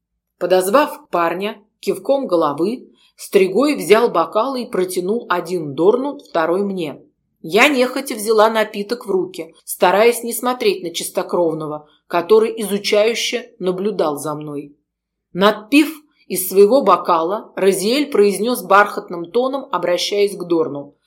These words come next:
«Ты всё так же стараешься не пить их кровь?» «Ты же знаешь», спокойно ответил Дорн, но в его глазах мелькнула тень напряжения. «Он очень долго учился владеть собой», произнёс Розиэль, глядя на меня.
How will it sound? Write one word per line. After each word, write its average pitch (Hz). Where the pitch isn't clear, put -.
«Ты 285
всё 269
так 247
же 240
стараешься 233
не 226
пить 226
их -
кровь?» 269
«Ты 240
же 240
знаешь», 220
спокойно 175
ответил 170
Дорн, 165
но 165
в 160
его 170
глазах 170
мелькнула 214
тень 185
напряжения. 175
«Он 214
очень 240
долго 185
учился 170
владеть 170
собой», 160
произнёс 170
Розиэль, 170
глядя 165
на 165
меня. 165